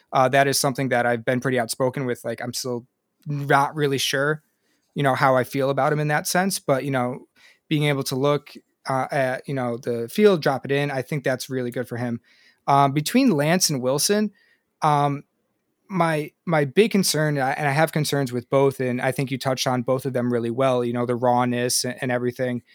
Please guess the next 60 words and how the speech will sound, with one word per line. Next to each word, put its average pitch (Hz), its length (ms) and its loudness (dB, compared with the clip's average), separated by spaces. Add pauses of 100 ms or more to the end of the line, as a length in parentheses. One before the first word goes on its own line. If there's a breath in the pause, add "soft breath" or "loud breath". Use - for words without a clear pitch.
(340 soft breath)
Um, 127 440 2 (540)
I 143 100 4
like 147 240 2
Lance, 135 400 0
the, 147 340 -4
his 135 240 0
body 123 580 -2
in 151 120 -2
regards, 127 280 0
he's 120 120 -4
just 123 120 -4
kind 127 160 -4
of 123 60 0
like 117 140 -2
a 117 40 -4
big 120 220 -6
dude. 123 280 -2
He 117 80 -4
can 113 120 -8
throw, 123 260 0
he 117 60 -2
can 120 140 -8
run. 117 240 -2 (380 soft breath)
Um, 131 200 2
my 135 140 4
big 180 180 4
concern 190 280 4
with 123 120 0
Lance 143 280 0
is 123 100 -4
just, - 300 -4 (400)
you 156 100 -2
know, 135 120 2
the 131 120 0
one 147 240 2
year, 139 460 2
and 135 120 -2
I 127 60 0
get 135 320 -2
Mac 139 240 0
Jones, 147 280 0
but 127 160 -4
it's - 160 -10
one 143 140 -2
year, 135 280 -2 (420)
and 139 100 0
he 131 80 2
hasn't 147 300 2
played 135 200 -2
in 117 80 -4
a - 40 -10
year. - 300 -14 (460)
And 143 120 2
it's 139 160 2
been, 127 300 0
hasn't 143 360 0
played 139 160 0
in 131 80 0
a 127 60 0
year. 123 380 0